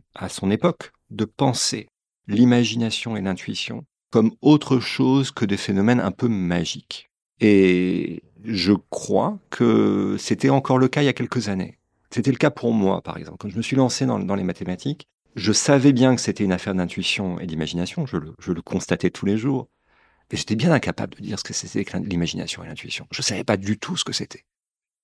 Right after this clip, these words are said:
Alors oui, je doutais bien que ça se passait dans mon cerveau, plutôt que dans mes oreilles, mais j'en savais pas beaucoup plus que ça.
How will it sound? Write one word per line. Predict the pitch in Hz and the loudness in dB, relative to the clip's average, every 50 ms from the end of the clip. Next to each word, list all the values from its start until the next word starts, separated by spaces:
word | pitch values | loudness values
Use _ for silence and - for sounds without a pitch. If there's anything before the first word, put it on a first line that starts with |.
| _ _ | _ _
Alors | - 101 101 101 | 0 2 4 6
oui, | 120 151 160 139 | 6 6 6 6
je | - - - 98 | 2 0 -2 -2
doutais | 90 90 87 - - 107 - 127 120 | -4 -4 -6 -2 -4 0 4 6 6
bien | 120 127 | 8 6
que | 123 - | 6 2
ça | 113 | -2
se | 107 - | -4 -4
passait | - 98 - - 104 | -4 -4 -2 0 0
dans | 104 95 | 2 2
mon | 95 95 | 2 0
cerveau, | 92 - - 113 117 127 143 147 131 - _ _ | -2 -2 0 0 2 4 4 2 0 -4 _ _
plutôt | _ - - - | _ -10 -6 -4
que | 95 92 | -2 0
dans | 92 | 0
mes | 95 90 82 | 0 0 0
oreilles, | 107 117 127 131 117 113 - - _ - - - - - _ | 0 0 0 -2 -4 -6 -8 -12 _ -20 -20 -20 -20 -8 _
mais | - 107 107 110 - - _ _ _ _ _ _ _ _ _ _ _ _ | 4 4 4 4 2 -6 _ _ _ _ _ _ _ _ _ _ _ _
j'en | - - 90 | -16 -12 -12
savais | 87 - 92 92 90 | -8 -4 -2 -2 -2
pas | - 104 | -2 -2
beaucoup | 107 104 - - - | -4 -4 -8 -12 -14
plus | - - 104 - | -12 -10 -12 -12
que | - - | -10 -10
ça. | - - - 85 | -12 -12 -12 -12